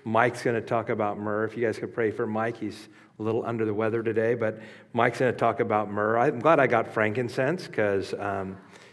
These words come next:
you know, I'm not gonna make any Frankenstein jokes. Uh, that's Peter's foray. Um, but, uh, frankincense is really, uh, it really indicates, um, and what we'll talk about this morning,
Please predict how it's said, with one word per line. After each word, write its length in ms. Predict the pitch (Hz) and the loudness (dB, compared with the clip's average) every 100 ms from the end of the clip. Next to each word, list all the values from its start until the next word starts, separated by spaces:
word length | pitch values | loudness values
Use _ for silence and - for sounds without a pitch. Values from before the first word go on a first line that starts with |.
| _ | _
you 100 | 110 | -2
know, 180 | 107 104 | 0 0
I'm 160 | 101 117 | 0 0
not 180 | 120 117 | 0 0
gonna 140 | 131 | 0
make 220 | 127 120 | 0 0
any 120 | 120 | 0
Frankenstein 760 | 107 123 117 110 101 131 127 127 | -2 -2 -2 -4 -2 2 2 2
jokes. 520 | 107 98 131 - - - - - - | 0 0 -2 -6 -14 -18 -20 -18 -6
Uh, 140 | 107 | 0
that's 260 | 107 127 - | 4 4 0
Peter's 420 | - 131 120 107 110 | -4 0 4 4 2
foray. 480 | 107 101 101 120 160 - - - - | 0 2 4 2 0 -8 -16 -18 -12
Um, 460 | - 113 113 101 92 - - - 110 | -2 2 4 2 -2 -8 -18 -18 -4
but, 320 | 127 123 127 120 | 4 6 6 4
uh, 400 | 120 110 104 104 - - - - _ | 2 2 0 -2 -10 -20 -20 -20 _
frankincense 580 | 139 175 170 165 135 | 4 4 4 2 0
is 140 | 120 104 | 0 -2
really, 580 | 117 127 123 117 120 113 | 2 4 4 2 0 -2
uh, 200 | 107 101 | -2 -2
it 300 | - 120 120 | -2 -4 -2
really 280 | 139 139 127 | -2 0 0
indicates, 760 | 123 127 127 120 113 110 - - - _ - | -2 -2 -2 0 0 -4 -12 -16 -20 _ -8
um, 460 | 101 107 101 104 - | -4 -4 -4 -8 -12
and 220 | - 110 107 | -10 -6 -4
what 100 | 113 | -2
we'll 320 | 113 113 110 | -2 0 -2
talk 300 | 107 120 117 | -2 -4 -2
about 180 | 110 107 | -4 -6
this 180 | - - | -10 -4
morning, 180 | 135 | -4